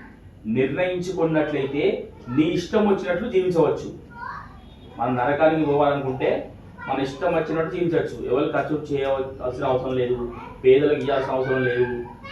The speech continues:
అంటే మన దగ్గర ఉంటేనే, లేకపోతే కాదు. అప్పు చేసి ఈ దేవుడు ఏమంటలేడు,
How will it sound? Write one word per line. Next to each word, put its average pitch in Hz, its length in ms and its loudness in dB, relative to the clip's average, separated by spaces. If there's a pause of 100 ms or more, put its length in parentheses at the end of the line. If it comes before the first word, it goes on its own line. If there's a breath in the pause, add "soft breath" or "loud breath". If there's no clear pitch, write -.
అంటే - 160 0
మన 151 160 4
దగ్గర 143 240 2
ఉంటేనే, 165 300 6 (560)
లేకపోతే 160 340 2 (100)
కాదు. - 180 4 (120)
అప్పు - 240 -4
చేసి 170 260 0
ఈ - 20 -4 (100)
దేవుడు 143 240 4
ఏమంటలేడు, 131 380 -2